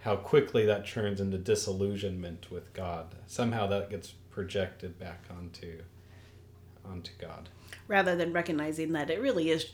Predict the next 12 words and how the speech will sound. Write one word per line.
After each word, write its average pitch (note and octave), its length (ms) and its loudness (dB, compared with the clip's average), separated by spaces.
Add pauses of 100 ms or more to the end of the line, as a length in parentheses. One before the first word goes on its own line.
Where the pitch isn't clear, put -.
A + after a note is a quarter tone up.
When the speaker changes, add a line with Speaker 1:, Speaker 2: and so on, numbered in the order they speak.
(140)
Speaker 2:
part F#3+ 240 4
of C#3 180 0
this - 220 -2
fallen D3 400 0
world D#3+ 300 0
that D3+ 160 -2
we C3+ 100 -2
live F#3+ 300 4
in, D#3+ 300 4
and F3 160 2
a E3+ 40 -2
consequence F3+ 760 0